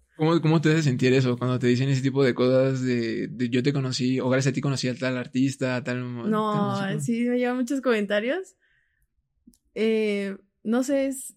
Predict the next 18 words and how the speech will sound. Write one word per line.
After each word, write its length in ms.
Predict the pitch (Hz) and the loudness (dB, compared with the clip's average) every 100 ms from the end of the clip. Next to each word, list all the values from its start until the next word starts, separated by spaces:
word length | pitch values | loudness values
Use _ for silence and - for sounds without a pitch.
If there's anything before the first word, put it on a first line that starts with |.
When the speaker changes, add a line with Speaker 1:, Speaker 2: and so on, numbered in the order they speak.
| - | -4
Speaker 2:
es 420 | 240 240 240 254 | -4 -4 -10 -6
justo 260 | 254 262 262 | -4 -4 -4
como 200 | 285 262 | -4 -2
que 100 | 240 | -2
lo 120 | 214 | -4
que 120 | 208 | -6
quiero 180 | 208 202 | -6 -6
hacer, 320 | 208 220 220 | -4 -6 -6
como 300 | 220 220 214 | -8 -6 -6
ese 240 | 202 220 226 | -6 -6 -4
cambio, 440 | 226 220 220 214 | -4 -4 -4 -4
ese, 960 | 208 220 220 214 214 202 190 185 208 _ | -6 -6 -8 -8 -8 -8 -10 -10 -14 _
ese 200 | 214 220 | -10 -6
acercamiento 640 | 233 240 233 202 190 208 | -6 -6 -4 -4 -4 -4
más 180 | 220 226 | -8 -8
a 60 | 240 | -8
la 100 | 226 | -8
música, 460 | 208 214 220 226 | -10 -10 -12 -14